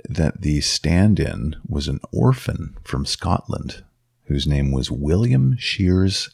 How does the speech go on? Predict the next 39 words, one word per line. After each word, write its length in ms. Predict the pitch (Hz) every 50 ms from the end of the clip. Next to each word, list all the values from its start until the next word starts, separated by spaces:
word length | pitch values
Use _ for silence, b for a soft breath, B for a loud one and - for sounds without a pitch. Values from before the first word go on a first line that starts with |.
| -
Campbell, 640 | - - - - 87 90 95 - - - - - _ _ _ _ _ _ _ _ _ _ _ _ _ _ _ _ _ -
and 80 | 82
the 80 | 76 76
remaining 400 | 78 76 76 78 80 85 85 80
Beatles 340 | 82 82 78 78 78 - -
had 140 | 69 -
trained 440 | - - - - 98 120 127 139 131
him 300 | - - - - - - - _ _ _ _ _ _ _
to 120 | - - 67
impersonate 560 | - - - 123 143 143 - - - - -
Paul 240 | - - - - -
McCartney. 440 | - - - - - - - - - _ _ _ _ _ _ _ _ _ _ _ _ _
And 640 | - 110 156 180 147 - - - 50 65 - - - - _ _ _ _ _ _ _
this 220 | - 78 82 78 -
whole 200 | - 117 110 98
replacement 800 | 85 80 - - - 120 127 147 127 - - 65 65 65 64
was 140 | 62 - 78
apparently 400 | 76 78 87 92 - - - - -
ordered 360 | - 73 82 82 82 85 73
by 200 | - 73 76 78
Britain's 440 | 73 - 90 - - - 76 71 73 - _ -
M 200 | 87 110 117 127
I 220 | 123 120 120 107
five 800 | - - - - 110 110 127 131 123 90 - - - - - - _ _ _ _ _ _ _ _
because 260 | - - - - 82 85
of 180 | 82 80 82
their 240 | 95 95 - 78 -
concern 640 | - - 92 - - - - 57 60 57 53 76 87
that 140 | - - -
the 100 | - 71
general 340 | 76 - 85 78 78 78 73
public 440 | - - - 69 69 78 - - -
wouldn't 260 | 73 71 - - -
be 220 | - 76 69 67
able 300 | 69 69 - 73 71 71
to 200 | - - - 73
handle 500 | 69 69 76 78 76 71 69 71 69 67
McCartney's 540 | 67 69 - - 82 - - - - 69 73
death. 420 | 85 95 - - 196 - - -